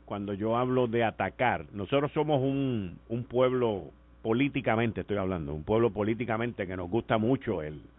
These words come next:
el, el, la, la confrontación, el ataque, el, el enfrentamiento, vamos, el enfrentamiento. Y cuando tú no pones la palabra ataque, que yo la puse ahí dos veces,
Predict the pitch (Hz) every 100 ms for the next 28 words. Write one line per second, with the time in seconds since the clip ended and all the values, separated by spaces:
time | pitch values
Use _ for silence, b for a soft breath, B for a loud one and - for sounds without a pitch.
0 | b b b b b b - 82 76 73
1 | 73 71 - 101 - 104 - 107 95 78
2 | - 131 123 92 80 78 120 127 - 95
3 | 80 80 82 92 92 107 95 104 117 143
4 | 107 87 107 92 90 95 117 104 107 131
5 | 127 95 - - b b b b b b
6 | - 107 123 120 147 165 175 170 175 180
7 | 175 160 160 170 139 170 165 107 101 131
8 | 156 156 147 143 151 143 127 160 117 90